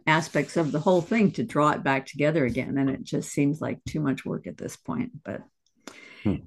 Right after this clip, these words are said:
Speaker 1: but anyway, the whole thing about, about, um, constraint and coherence,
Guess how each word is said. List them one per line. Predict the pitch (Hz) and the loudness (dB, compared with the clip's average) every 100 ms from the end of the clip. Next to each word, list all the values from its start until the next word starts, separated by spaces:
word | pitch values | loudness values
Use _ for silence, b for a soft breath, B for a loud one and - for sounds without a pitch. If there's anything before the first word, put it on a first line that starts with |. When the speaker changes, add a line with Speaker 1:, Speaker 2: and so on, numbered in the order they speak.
| _ - | _ 6
Speaker 1:
but | 214 | 10
anyway, | 254 247 170 | 12 12 10
the | 170 | 8
whole | 208 247 | 10 8
thing | 240 233 | 10 8
about, | 196 156 135 - _ _ _ _ - | 8 8 6 4 _ _ _ _ 0
about, | 160 160 147 - | 6 6 6 0
um, | 170 151 147 147 - | -2 0 0 -4 0
constraint | 190 160 - 208 202 180 175 - | 2 2 -2 4 6 6 4 0
and | 156 156 | -2 -2
coherence, | 165 156 - 214 185 135 143 - | -2 -2 4 6 8 8 6 2